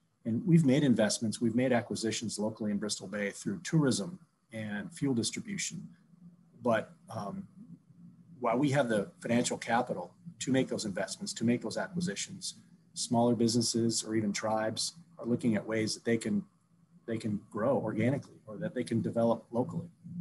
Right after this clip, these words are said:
And so the creation of the Bristol Bay Development Fund to invest capital, to provide, provide lending opportunities, or really just to provide advice. I sort of joke that if you come into the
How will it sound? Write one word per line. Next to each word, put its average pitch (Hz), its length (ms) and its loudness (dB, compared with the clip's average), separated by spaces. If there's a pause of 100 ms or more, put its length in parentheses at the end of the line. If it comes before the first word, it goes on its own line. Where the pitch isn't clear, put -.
(380)
And - 100 -4
so 117 220 0
the - 100 -6
creation 117 480 2
of 104 60 -2
the 101 80 -4
Bristol - 300 -4
Bay 107 120 0
Development 110 540 -2
Fund - 360 -6 (580)
to 107 440 2
invest 104 500 0
capital, 107 460 -2
to - 140 -10
provide, 117 580 2 (420)
provide 113 340 0
lending 117 300 4
opportunities, 107 800 -2 (240)
or 135 100 -6
really 165 220 8
just 120 220 2
to - 80 -12
provide 110 340 -2
advice. - 540 -4
I 110 160 0
sort - 260 -4
of - 140 -10 (240)
joke 123 320 4
that 113 180 2
if - 180 -2
you 123 100 6
come 135 200 4
into 120 220 4
the 107 160 -4